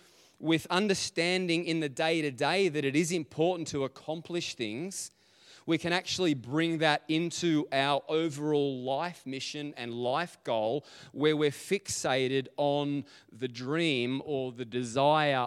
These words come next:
or the goal or the thing that we feel the Lord's put on us, and we're fixated on the one day, what if, imagine when mindset, where we're just trying to get through stuff to get to that. And we've been talking about how that's a problem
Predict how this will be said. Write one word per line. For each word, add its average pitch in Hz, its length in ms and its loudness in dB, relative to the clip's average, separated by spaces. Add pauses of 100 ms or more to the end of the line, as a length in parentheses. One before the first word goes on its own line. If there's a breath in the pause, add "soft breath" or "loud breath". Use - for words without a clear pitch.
or 139 280 0
the 123 140 -4
goal 131 760 8
or 135 160 2
the 127 100 0
thing 165 300 0
that 151 100 0
we 131 100 -6
feel 147 300 -2
the 135 80 -2
Lord's 123 320 -2
put 131 300 -8
on 160 200 2
us, 127 300 -2 (320 loud breath)
and 147 160 2
we're 139 80 8
fixated 143 760 2
on 131 140 2
the 131 80 2
one 135 460 -2
day, 120 420 2
what 127 420 -2
if, 127 380 -4
imagine 123 640 -4
when 127 440 -2 (240 loud breath)
mindset, 120 720 4 (300 loud breath)
where 139 280 0
we're 135 140 2
just 151 240 -4
trying 160 240 -4
to 143 100 -2
get 135 220 -2
through 165 560 0
stuff - 460 -2
to 143 120 -4
get 127 280 -4
to 113 260 -6
that. 107 300 -8 (720)
And 156 80 -4
we've 151 100 0
been 196 160 2
talking 190 340 0
about 160 240 2
how 143 140 -6
that's 156 240 -4
a 131 60 -10
problem 151 680 0